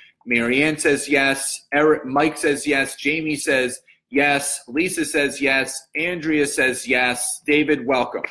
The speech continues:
So, so here's the, the, the second thing I wanna talk about, and this is algorithm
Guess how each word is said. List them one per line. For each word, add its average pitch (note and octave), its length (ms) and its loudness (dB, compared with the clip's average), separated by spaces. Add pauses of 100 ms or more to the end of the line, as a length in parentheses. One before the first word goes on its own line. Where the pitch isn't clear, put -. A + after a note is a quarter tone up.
So, D#3 500 4 (340)
so D3 140 -2
here's F#3 320 2
the, C#3 360 0
the, B2 340 0
the A#2 60 -6
second A#2+ 380 -4
thing A2+ 140 -4
I A2 60 -4
wanna G#2 180 -6
talk G#2 320 -6
about, G2+ 300 -2
and A#2+ 100 -6
this D3+ 140 -4
is - 240 -4
algorithm C#3+ 1000 4